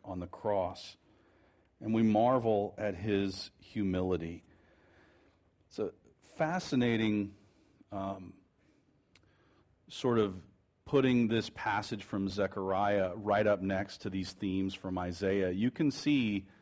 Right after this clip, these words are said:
they held the same perspective on the world. And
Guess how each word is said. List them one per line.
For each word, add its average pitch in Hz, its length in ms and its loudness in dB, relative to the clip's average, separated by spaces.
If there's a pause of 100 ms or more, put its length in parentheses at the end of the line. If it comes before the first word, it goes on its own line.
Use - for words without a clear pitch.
(460)
they 123 340 4
held 120 460 0
the 98 80 -2
same 110 540 -2
perspective 90 840 -8 (240)
on 90 360 -6
the 87 80 -6
world. 85 580 -8 (800)
And 110 220 0